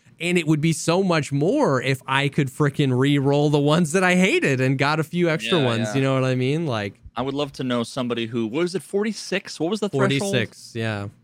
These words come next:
Speaker 2: So I wanna know someone who's forty-five. I wanna know what they're, if any, if there's anybody in chat right now that's level forty-five or, like, somewhere between forty-two
Speaker 1: And has
Speaker 2: and
Speaker 1: done a
Speaker 2: forty-six.
Speaker 1: decent amount of the operational tasks.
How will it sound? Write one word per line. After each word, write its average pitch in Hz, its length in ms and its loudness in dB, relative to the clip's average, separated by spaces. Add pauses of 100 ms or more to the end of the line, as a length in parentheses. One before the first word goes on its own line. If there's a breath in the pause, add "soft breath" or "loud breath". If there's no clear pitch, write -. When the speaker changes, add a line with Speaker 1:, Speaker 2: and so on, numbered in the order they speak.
Speaker 2:
So 147 320 0
I 143 120 0
wanna 165 200 -2
know 165 100 0
someone 156 320 -2
who's 139 160 -2
forty-five. 117 920 -2
I 110 120 -4
wanna 123 160 -2
know 117 120 -2
what 113 240 -4
they're, 110 140 -2
if 117 120 -2
any, 190 120 -2
if 143 60 -8
there's 156 160 -2
anybody 190 340 0
in 143 80 -2
chat 147 260 0
right 147 160 -2
now 147 140 -4
that's 127 220 -4
level 139 320 0
forty-five 156 920 -2
or, 147 140 2
like, 131 220 0
somewhere 226 300 0
between 190 320 -4
forty-two 180 680 -2
Speaker 1:
And 175 120 0
has 170 260 2
Speaker 2:
and 208 240 0
Speaker 1:
done 180 240 2
a 170 80 2
Speaker 2:
forty-six. 175 380 -2
Speaker 1:
decent 160 420 -2
amount 131 320 0
of 120 160 -4
the 117 100 -4
operational 110 480 -4
tasks. 87 380 -16